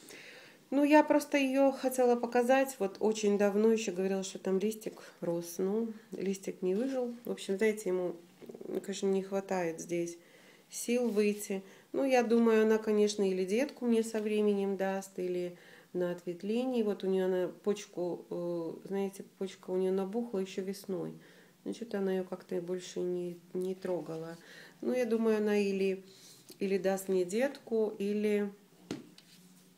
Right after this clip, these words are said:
Ну, а почему бы не дать цветонос, что ей не хватает, она питание всё получает. Кто её знает, может, она ещё не процветёт даже.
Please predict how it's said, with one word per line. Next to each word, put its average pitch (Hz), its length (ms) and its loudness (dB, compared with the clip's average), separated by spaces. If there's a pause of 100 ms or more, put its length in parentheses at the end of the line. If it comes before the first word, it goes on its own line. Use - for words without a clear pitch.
(220)
Ну, 180 160 0
а 170 40 -4
почему 175 400 -4
бы 165 120 -2
не 170 120 0
дать 170 260 -4
цветонос, 196 680 -2 (880)
что - 220 -4
ей 180 280 0
не 165 200 2
хватает, 180 640 -2
она 165 380 2 (360)
питание 185 440 2
всё - 180 -8
получает. 247 760 -6 (640)
Кто - 140 -8
её 208 80 -2
знает, 190 340 0
может, 190 300 -4
она 190 120 0
ещё 190 200 -4
не 190 200 0
процветёт 233 720 -4
даже. 269 320 -4